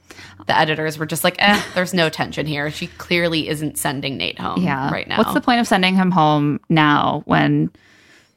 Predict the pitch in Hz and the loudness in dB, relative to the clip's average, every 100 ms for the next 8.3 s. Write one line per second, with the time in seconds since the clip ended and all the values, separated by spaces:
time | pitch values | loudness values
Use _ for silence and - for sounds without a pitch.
0 | _ _ _ _ _ _ _ _ _ - | _ _ _ _ _ _ _ _ _ -4
1 | 180 - 160 156 151 143 147 - _ - | -4 -4 -6 -4 -4 -4 -6 -10 _ -6
2 | 175 156 165 170 170 - 156 156 - - | -2 -2 -2 -2 -2 -2 -4 -4 -6 -4
3 | 165 - - 180 190 _ _ _ _ _ | -4 -2 0 0 -4 _ _ _ _ _
4 | - _ _ - 160 151 165 156 151 147 | -20 _ _ -2 0 0 -2 -4 -4 -4
5 | 139 135 160 - - _ - 180 165 - | -4 -6 -8 -10 -12 _ -6 -4 -4 -4
6 | 160 165 156 151 - 156 156 156 - _ | -4 -2 0 -2 -4 -4 -2 -6 -20 _
7 | _ - 175 175 - 175 180 180 - - | _ -6 -2 -2 -2 -2 -2 -6 -12 -8
8 | 226 160 - | -6 -8 -10